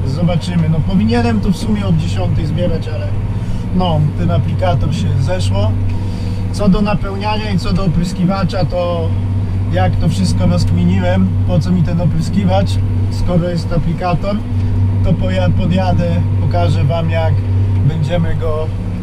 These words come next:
zalewać. No i druga przyczepa pełna, powiem wam, że no, nawet dość spoko jest na tych słabszych łąkach, około przyczepa z hektara, tak mi raz za oko, także no, no, może być fajnie, może być dobrze,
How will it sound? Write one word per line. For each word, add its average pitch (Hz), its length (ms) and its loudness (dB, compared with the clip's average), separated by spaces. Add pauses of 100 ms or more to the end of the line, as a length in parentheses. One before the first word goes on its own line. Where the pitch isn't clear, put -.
(220)
zalewać. 185 840 2 (1400)
No 175 80 0
i 233 120 2
druga 226 340 2
przyczepa 202 480 2
pełna, 196 600 0
powiem 190 300 -2
wam, 196 240 0
że 196 200 0 (640)
no, 247 300 0 (260)
nawet 208 360 0
dość - 200 0
spoko 208 320 -2
jest 180 260 -2
na 165 100 -2
tych - 160 -2
słabszych - 440 -4
łąkach, 220 380 -2 (640)
około 180 320 0
przyczepa 180 460 0
z - 100 -6
hektara, 180 580 -2 (720)
tak - 180 -2
mi 180 120 0
raz 170 220 0
za 170 140 0
oko, 160 320 -2
także - 320 -2 (220)
no, - 160 0 (760)
no, 269 200 -2
może 220 520 0
być 175 180 2
fajnie, 165 580 0
może 196 180 -2
być 175 120 2
dobrze, 175 440 0